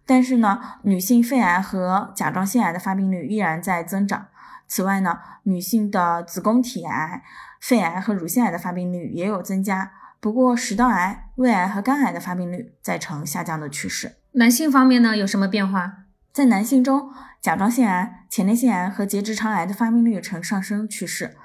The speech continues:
Speaker 1: 而食管癌、胃癌和肝癌的发病率呈下降趋势。肺癌的发病率从两千年到二零一四年是一直保持稳定的，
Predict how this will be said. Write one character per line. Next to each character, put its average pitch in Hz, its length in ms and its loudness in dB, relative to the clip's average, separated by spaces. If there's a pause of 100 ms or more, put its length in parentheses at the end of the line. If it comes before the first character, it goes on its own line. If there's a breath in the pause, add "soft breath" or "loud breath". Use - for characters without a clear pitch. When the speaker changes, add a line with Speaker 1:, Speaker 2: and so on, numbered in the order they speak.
(240 loud breath)
Speaker 1:
而 185 120 0
食 196 200 -4
管 202 140 2
癌、 147 380 -2
胃 233 120 2
癌 170 160 -2
和 196 220 -4
肝 247 220 0
癌 151 120 -2
的 147 80 -10
发 175 160 -6
病 175 160 -8
率 160 160 -6
呈 185 160 -8
下 254 180 -2
降 240 200 0
趋 147 180 -10
势。 - 260 -10 (440 loud breath)
肺 311 120 0
癌 254 120 4
的 202 120 0
发 208 140 -2
病 214 160 0
率 196 180 -2
从 190 220 -4
两 180 160 -2
千 214 200 -4
年 180 240 -4
到 208 140 -2
二 180 320 0
零 214 140 0
一 262 60 0
四 277 180 -4
年 170 240 -2
是 - 140 -8
一 226 80 0
直 220 100 -4
保 233 160 -4
持 - 160 -4
稳 240 180 -2
定 190 200 -2
的， - 140 -8